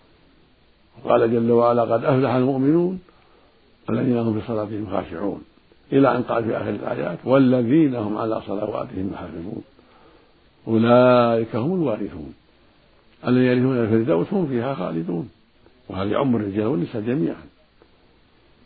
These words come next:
وقال النبي صلى الله عليه وسلم: "رأس الأمر الإسلام وعموده الصلاة". وقال عليه الصلاة والسلام: "العهد الذي بيننا وبينهم الصلاة، فمن تركها فقد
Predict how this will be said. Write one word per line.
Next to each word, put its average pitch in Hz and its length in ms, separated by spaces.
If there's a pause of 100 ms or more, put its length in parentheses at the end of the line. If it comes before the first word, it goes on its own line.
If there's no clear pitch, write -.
(300)
وقال 127 220
النبي 127 260
صلى 110 100
الله 113 120
عليه 127 120
وسلم: 123 140
"رأس 151 200
الأمر 131 380
الإسلام 170 360
وعموده 160 540
الصلاة". 147 340 (1400)
وقال 120 200
عليه 117 320
الصلاة 107 340
والسلام: 107 480
"العهد 113 340
الذي 117 320
بيننا 113 340
وبينهم 120 480
الصلاة، 123 560 (320)
فمن 120 280
تركها 101 420
فقد 107 160